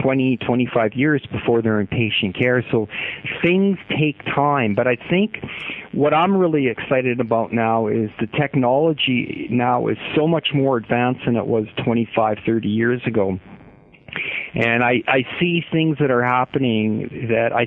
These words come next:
think those are gonna be bring, coming into the clinic for patients with type one diabetes, so we won't have to use as much immunosuppression.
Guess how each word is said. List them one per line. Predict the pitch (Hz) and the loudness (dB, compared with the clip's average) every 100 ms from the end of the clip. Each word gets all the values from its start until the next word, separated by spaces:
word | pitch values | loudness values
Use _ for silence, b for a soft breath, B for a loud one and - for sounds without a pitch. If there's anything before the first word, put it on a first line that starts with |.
| - | 0
think | 160 160 - | -2 -2 0
those | 135 147 143 | 0 2 0
are | |
gonna | 143 131 | 0 0
be | 117 117 117 | 0 0 -2
bring, | 110 120 123 123 117 | -2 -2 0 0 -2
coming | - 131 139 123 | -2 0 2 2
into | 117 117 - 107 | 0 0 -2 -2
the | |
clinic | 104 - 123 131 - | -2 0 0 0 -2
for | - | -4
patients | 107 113 113 - 120 - | -2 0 0 -2 -4 -2
with | 104 | -2
type | 117 107 | -2 0
one | 117 104 | 0 0
diabetes, | 101 95 113 117 107 104 - B B B B - | 0 0 -2 0 0 -2 -6 B B B B -2
so | 131 | 0
we | 127 | 2
won't | 120 117 135 147 | 2 2 2 2
have | 151 127 | 0 0
to | - | 0
use | 113 110 113 107 | 0 2 0 0
as | 107 101 | -4 -2
much | 107 - | -2 0
immunosuppression. | 107 104 104 98 - - 104 101 - | 0 2 0 0 -4 0 0 0 -4